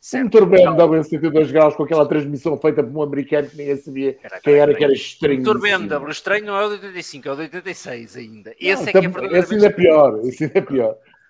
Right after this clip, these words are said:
Speaker 1: Mas eu, eu continuo a ter esta convicção estúpida de que se o B T cinquenta e quatro tem tido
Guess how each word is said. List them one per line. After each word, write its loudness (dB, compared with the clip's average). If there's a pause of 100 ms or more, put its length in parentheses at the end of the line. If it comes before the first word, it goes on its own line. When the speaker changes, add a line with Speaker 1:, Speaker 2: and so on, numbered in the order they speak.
(180)
Speaker 1:
Mas -12
eu, -10
eu -6
continuo -12
a -6
ter -10
esta -12
convicção -18
estúpida -18
de -20
que -20
se -18
o -18
B -18
T -16
cinquenta -16
e -18
quatro -14
tem -20
tido -20